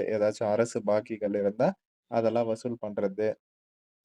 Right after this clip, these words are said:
அதை பத்தி ஃபுல்லாவுமே வந்து நம்ம வந்து தெரிஞ்சுக்கணும், சரிங்களா? அது ரிலேட்டடா, எது ரிலேட்டடாவும் கொஸ்டின் கேட்கறதுக்கு ரொம்பவே வந்து வாய்ப்புகள் இருக்கு. அப்புறம் வந்து நிலங்கள் வந்து குத்தகைக்கு விடுவாங்க,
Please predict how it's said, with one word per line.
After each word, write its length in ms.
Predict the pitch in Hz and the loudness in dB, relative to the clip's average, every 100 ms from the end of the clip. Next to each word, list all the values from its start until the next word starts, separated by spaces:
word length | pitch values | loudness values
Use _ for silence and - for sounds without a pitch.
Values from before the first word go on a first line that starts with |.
| - | -2
அதை 180 | 127 123 | 0 2
பத்தி 220 | 120 135 | 0 -2
ஃபுல்லாவுமே 540 | 131 127 120 120 120 120 | -2 0 2 2 0 -2
வந்து 200 | 110 127 | -2 -2
நம்ம 200 | 110 104 | -2 -2
வந்து 200 | 104 117 | -4 -2
தெரிஞ்சுக்கணும், 560 | 110 107 107 101 98 101 | -2 -2 -4 -4 -4 -4
சரிங்களா? 360 | 110 107 107 107 | -6 -4 0 0
அது 160 | 104 104 | 0 -4
ரிலேட்டடா, 440 | 104 117 120 131 135 | -2 -2 0 2 2
எது 220 | 113 120 | 2 0
ரிலேட்டடாவும் 720 | 117 117 120 117 113 113 147 143 | -2 -2 -2 -2 -2 -2 -4 -4
கொஸ்டின் 380 | 120 - 123 117 | -6 -4 -4 -2
கேட்கறதுக்கு 460 | 110 107 127 131 | 0 -2 0 0
ரொம்பவே 240 | 110 113 113 | 0 0 0
வந்து 200 | 110 110 | 0 0
வாய்ப்புகள் 560 | 107 113 - 110 101 | 2 0 -4 -2 -2
இருக்கு. 340 | 104 98 - 139 226 _ _ _ _ | -2 -4 2 2 2 _ _ _ _
அப்புறம் 300 | 135 147 143 | -6 0 0
வந்து 180 | 127 139 | 0 -2
நிலங்கள் 520 | 123 131 147 135 123 | 0 2 0 0 -2
வந்து 220 | 113 110 127 | -2 -6 -8
குத்தகைக்கு 520 | 117 - 120 113 110 | -4 0 0 0 -4
விடுவாங்க, 460 | 104 107 104 104 | -6 -6 -8 -6